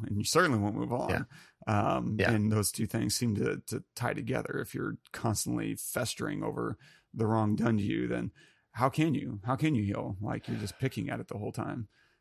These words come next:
Speaker 1: Yeah. How do you
Speaker 2: Yeah.
Speaker 1: feel about
Speaker 2: I mean,
Speaker 1: that?
Speaker 2: it's, it's, it's a, a, I,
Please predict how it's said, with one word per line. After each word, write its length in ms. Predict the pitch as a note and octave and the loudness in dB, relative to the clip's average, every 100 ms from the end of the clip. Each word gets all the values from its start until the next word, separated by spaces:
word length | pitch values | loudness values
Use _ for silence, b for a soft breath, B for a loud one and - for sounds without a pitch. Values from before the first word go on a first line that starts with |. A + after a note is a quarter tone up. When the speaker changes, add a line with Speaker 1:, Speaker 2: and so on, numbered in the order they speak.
| - | 0
Speaker 1:
Yeah. 200 | A#2 A#2 | 6 8
How 80 | A2 | 8
do 60 | |
you 20 | |
Speaker 2:
Yeah. 80 | G#2 | 8
Speaker 1:
feel 160 | - E3 | 6 6
about 120 | A2 | 6
Speaker 2:
I 40 | |
mean, 200 | B2+ B2+ | 8 6
Speaker 1:
that? 60 | B2 | 6
Speaker 2:
it's, 340 | A#2+ - - - _ _ _ _ _ _ _ - | 4 2 0 -6 _ _ _ _ _ _ _ 4
it's, 200 | D3 - | 4 4
it's 220 | D3+ C#3 | 4 6
a, 200 | C#3+ A2 - | 6 4 2
a, 140 | C#3+ C#3+ _ _ | 2 2 _ _
I, 180 | B2+ B2 | 6 6